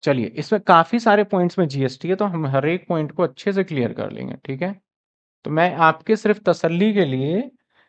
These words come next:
एक काम करता हूँ, न्यू पेज पे इस क्वेश्चन को रख लेता हूँ सामने। हालांकि क्वेश्चन की जरूरत है नहीं, आपके पास किताब है तो,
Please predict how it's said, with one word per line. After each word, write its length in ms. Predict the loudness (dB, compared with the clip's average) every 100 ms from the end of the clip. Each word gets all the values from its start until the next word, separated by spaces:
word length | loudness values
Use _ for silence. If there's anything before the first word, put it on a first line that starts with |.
| _
एक 160 | -6 -2
काम 260 | -2 0 0
करता 280 | 0 0 0
हूँ, 80 | 0
न्यू 240 | 0 -2
पेज 260 | -2 -4 -4
पे 120 | -6
इस 120 | -6
क्वेश्चन 380 | -6 -4 -2 0
को 80 | 2
रख 200 | 0 0
लेता 240 | -2 -2 -2
हूँ 80 | -4
सामने। 420 | -8 -8 -8 -12 _ _ _ _ _ _
हालांकि 420 | -2 0 0 -4 -6
क्वेश्चन 380 | -4 -4 -6 -4
की 100 | -4
जरूरत 380 | -2 -2 -2
है 200 | -2 -2 0
नहीं, 320 | -2 -6 -8
आपके 300 | -8 -6 -6
पास 220 | -4 -6
किताब 360 | -6 -2 0 0
है 80 | -4
तो, 220 | -4 -6